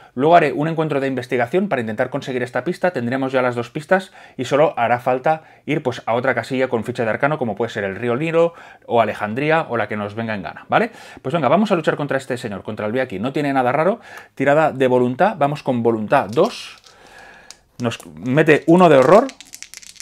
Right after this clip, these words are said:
Perdón, voluntad tres, voluntad tres. Estaba mirando la carta de, de Monterrey Jack. Voluntad tres, venga, vamos allá. Voluntad tres, tiramos, eh, pasadísimo, perfecto.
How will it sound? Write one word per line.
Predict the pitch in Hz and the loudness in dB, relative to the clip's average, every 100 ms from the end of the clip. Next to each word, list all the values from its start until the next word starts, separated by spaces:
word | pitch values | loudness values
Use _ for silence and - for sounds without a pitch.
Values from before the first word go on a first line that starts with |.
| - - | -20 -4
Perdón, | 147 156 156 123 | 0 2 0 4
voluntad | 135 135 135 | 4 6 4
tres, | - 147 113 | 4 0 0
voluntad | 123 143 160 | 0 2 0
tres. | 151 127 | 0 -2
Estaba | 120 151 | -2 -2
mirando | 165 165 175 | -2 0 2
la | 165 | 2
carta | 156 156 180 | 2 2 2
de, | 151 120 110 104 113 - - - - | 2 2 0 -4 -10 -20 -18 -18 -6
de | 135 | -2
Monterrey | 127 123 131 | 0 0 0
Jack. | 127 101 | -2 -2
Voluntad | 123 156 170 - | 0 2 6 6
tres, | 113 - - | 4 -6 -8
venga, | - 92 110 | -8 -4 0
vamos | 190 185 | 0 0
allá. | 107 - - - - - - - - | -6 -14 -20 -20 -20 -20 -20 -20 -6
Voluntad | 113 123 156 | -2 2 2
tres, | 151 175 190 - - | 6 6 4 0 -6
tiramos, | 120 151 180 190 - _ _ | 2 2 4 2 -2 _ _
eh, | 151 123 - _ | -4 -4 -6 _
pasadísimo, | 120 - 117 151 - 196 220 240 | -4 -2 -2 -2 0 0 0 -2
perfecto. | - 104 - 123 - 87 | -8 -8 -6 -10 -10 -16